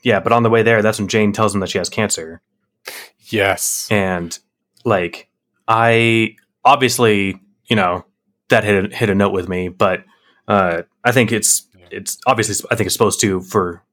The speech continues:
Speaker 1: everybody, but
Speaker 2: Yes.
Speaker 1: she says, like, "Don't pity me." And it's clear that he's not, right? I think that that's, like, a reaction to be like, you know, "I'm angry, I don't wanna talk about this."
Speaker 2: Yeah.
Speaker 1: And making it seem like it's actually offensive to me to talk about it might shut this down,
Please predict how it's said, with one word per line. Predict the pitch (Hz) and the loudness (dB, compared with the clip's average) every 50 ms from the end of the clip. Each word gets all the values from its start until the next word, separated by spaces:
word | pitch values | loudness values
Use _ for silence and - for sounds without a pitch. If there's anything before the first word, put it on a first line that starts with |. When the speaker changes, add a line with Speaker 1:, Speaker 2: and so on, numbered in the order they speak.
| _ _ _ _ - | _ _ _ _ -2
Speaker 1:
everybody, | 123 107 92 82 85 82 80 80 87 - _ - - - - _ _ | 0 0 0 -2 -6 -6 -8 -8 -12 -16 _ -20 -20 -20 -20 _ _
but | - 117 101 98 - - _ - | 0 2 2 0 0 -4 _ -8
Speaker 2:
Yes. | 110 107 101 - - | -6 -6 -6 -6 -6
Speaker 1:
she | - - 135 127 | -4 -2 -2 -2
says, | - - 127 117 117 | 0 0 0 0 2
like, | 110 101 - - | 0 0 0 0
"Don't | 101 - 98 - | 0 0 0 -2
pity | - 135 127 113 104 | -2 0 2 2 2
me." | 98 95 92 92 92 | 0 0 -2 -2 -2
And | 98 | -2
it's | 113 113 - | -2 -4 -2
clear | - - 254 262 | 0 0 2 2
that | 196 135 110 | 2 2 2
he's | 98 87 95 | 0 -2 -2
not, | 98 113 113 - - - - - - _ _ _ _ _ _ _ _ | -2 -2 -2 -2 -6 -12 -16 -20 -20 _ _ _ _ _ _ _ _
right? | - 113 110 110 123 117 - _ _ _ _ _ - | -2 0 2 2 0 -2 -4 _ _ _ _ _ -4
I | 120 | -4
think | 117 - 202 208 208 | -2 0 0 2 2
that | 165 147 123 - - _ _ _ _ _ _ _ _ | 2 2 2 0 -4 _ _ _ _ _ _ _ _
that's, | - 131 123 - | -2 -2 0 0
like, | 135 123 - | -2 -2 0
a | 117 | -2
reaction | 107 110 120 123 127 127 127 - - 131 120 113 110 107 104 101 - _ _ _ _ _ _ - 120 | -4 -2 0 2 2 2 0 0 0 0 0 0 0 -2 -4 -8 -12 _ _ _ _ _ _ -18 -10
to | - 117 | -4 0
be | 123 120 117 | 2 2 4
like, | 110 110 107 104 104 - - _ _ _ _ _ - | 4 4 2 0 -2 -6 -16 _ _ _ _ _ -6
you | 120 | -4
know, | 101 92 85 85 90 90 - _ _ _ _ - 117 | -4 -4 -4 -6 -8 -12 -16 _ _ _ _ -4 -2
"I'm | 120 120 | -2 0
angry, | - 120 123 113 113 107 | 2 2 2 2 4 2
I | |
don't | 104 107 | 2 2
wanna | 101 98 87 | 0 -2 -2
talk | - 117 117 98 92 | 0 0 0 0 0
about | 90 82 82 - | -4 -8 -8 -8
this." | - 85 85 - - - - - _ _ _ _ _ _ _ _ - | -12 -12 -6 -4 -4 -4 -4 -6 _ _ _ _ _ _ _ _ -8
Speaker 2:
Yeah. | 123 110 107 98 95 90 | -4 -2 0 0 0 0
Speaker 1:
And | 90 117 113 | 0 2 2
making | 117 117 127 120 | 2 2 2 0
it | 110 104 | 0 0
seem | - 139 127 | 0 0 0
like | 117 101 | 2 2
it's | 110 98 | 2 2
actually | 120 117 117 - 104 95 | 2 2 2 0 -2 -2
offensive | - 170 180 170 123 101 - | 0 0 0 0 0 -2 -4
to | - - 107 | -4 -4 -2
me | 101 92 | -2 -2
to | 90 | -2
talk | 90 - 104 92 | -2 -2 -2 0
about | - 101 95 95 | 0 -2 -2 -2
it | - 104 | -2 -2
might | 107 95 95 | -4 -4 -4
shut | - 113 101 - | -4 -4 -4 -4
this | 92 85 - | -6 -8 -4
down, | - 107 101 85 78 78 - 92 | -4 -4 -4 -4 -8 -12 -20 -20